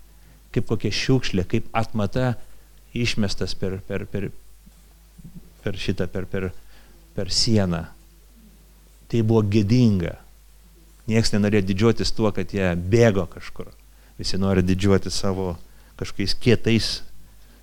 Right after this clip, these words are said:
pasirinkimais, parodyti, kad aš esu kietas vyrukas. Taigi, pirmas dalykas, Paulius giriasi savo kentėjimais,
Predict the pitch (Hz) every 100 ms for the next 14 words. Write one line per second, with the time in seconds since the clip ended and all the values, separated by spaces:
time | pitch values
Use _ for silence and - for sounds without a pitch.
0 | - 101 - 98 95 117 98 - 101 101
1 | 95 98 101 - - 95 92 85 98 101
2 | 110 95 - - - - - 104 101 156
3 | 160 131 139 147 147 113 - 143 127 -
4 | - - - - 117 139 127 123 - 131
5 | 117 113 107 135 147 123 87 -